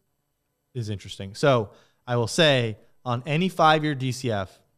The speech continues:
it's not cheap. We already knew that, right? Palantir is not cheap. But the question is, do you think Palantir, let's see if I can, do you think Palantir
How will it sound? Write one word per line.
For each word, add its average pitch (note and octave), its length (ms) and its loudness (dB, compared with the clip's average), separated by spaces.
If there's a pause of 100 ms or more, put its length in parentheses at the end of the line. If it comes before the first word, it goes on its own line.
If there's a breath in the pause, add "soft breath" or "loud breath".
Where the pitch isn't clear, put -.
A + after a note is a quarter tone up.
(340)
it's - 140 -16
not C#3 200 0
cheap. G#2 380 -10
We A#2+ 120 -4
already A#2 200 -2
knew G#2 140 -8
that, F#2+ 240 -14
right? G#2+ 240 -8 (840)
Palantir E3 440 2
is C3 80 0
not B2+ 180 0
cheap. - 340 -14 (1160)
But C#3 100 -6
the C#3 60 -4
question G#3+ 540 2
is, A#2 440 -2 (460)
do C3+ 100 -6
you F3 200 0
think E3+ 400 -2
Palantir, B2+ 880 -2 (1160)
let's - 140 -20
see - 80 -14
if B2 180 -18
I - 120 -14
can, B2 320 -16 (3000)
do C#3 80 -4
you D#3+ 100 0
think F#3+ 260 -4
Palantir C3 920 -2